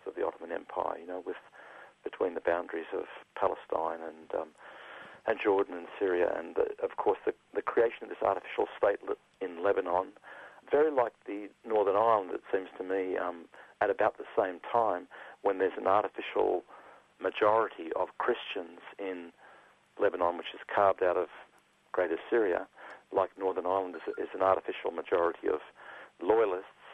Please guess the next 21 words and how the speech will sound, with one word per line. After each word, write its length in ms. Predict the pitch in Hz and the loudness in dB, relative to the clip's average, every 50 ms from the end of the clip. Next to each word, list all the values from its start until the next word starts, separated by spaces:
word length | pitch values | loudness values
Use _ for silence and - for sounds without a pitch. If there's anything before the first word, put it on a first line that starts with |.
| - - 95 | -20 -6 -4
mostly 300 | 95 95 95 - - 98 - | -2 -2 -2 -4 -10 -14 -4
Protestant 520 | - - 104 95 - - - - - - 90 | 0 2 2 2 0 -4 -10 -12 -6 0 2
loyalists, 400 | 95 98 98 87 85 80 - - - - - - - - - _ _ _ - | 4 4 4 4 2 -2 -4 -10 -20 -20 -18 -16 -18 -18 -20 _ _ _ -6
in 100 | 95 87 | -6 -4
a 40 | - | -4
part 260 | - - 101 95 - - | 0 2 2 2 2 0
that's 120 | - - - - - | -6 -14 -12 -6 0
carved 300 | - 101 95 90 - 92 | 2 4 4 4 4 2
out 160 | 90 90 - | 2 2 2
of 100 | 90 85 - - - - - | -2 -6 -8 -12 -20 -12 -8
the 60 | 92 | -6
north 240 | 90 90 92 90 - | -2 -2 -2 -2 -2
of 80 | - - | -2 -2
Ireland 360 | 87 98 107 107 95 85 - | 0 0 0 -2 -4 -6 -8
at 100 | - - | -8 -6
that 140 | 92 92 - - - | -4 -6 -6 -6 -6
time. 260 | - 101 98 95 90 - _ - - - - - - - - _ - | -4 -2 -2 -4 -6 -10 _ -20 -18 -16 -16 -18 -18 -20 -20 _ 0
So 120 | - 127 123 | 2 2 2
it's 100 | - - - | 2 -2 -8
a 40 | |
device 420 | 107 107 98 - 120 120 123 113 | -8 -4 0 2 2 4 4 2